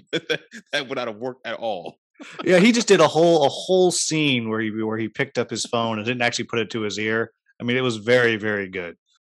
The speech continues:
Speaker 2: But yeah, and so he makes just cute little games that they just work.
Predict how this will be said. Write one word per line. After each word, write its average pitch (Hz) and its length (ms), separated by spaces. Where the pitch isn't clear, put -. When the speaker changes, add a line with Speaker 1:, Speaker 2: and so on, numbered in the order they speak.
Speaker 2:
But 127 260
yeah, 127 220
and 113 120
so 113 460
he 220 200
makes 311 600
just - 360
cute 359 440
little 294 260
games 233 520
that 123 160
they 156 100
just 175 140
work. 226 380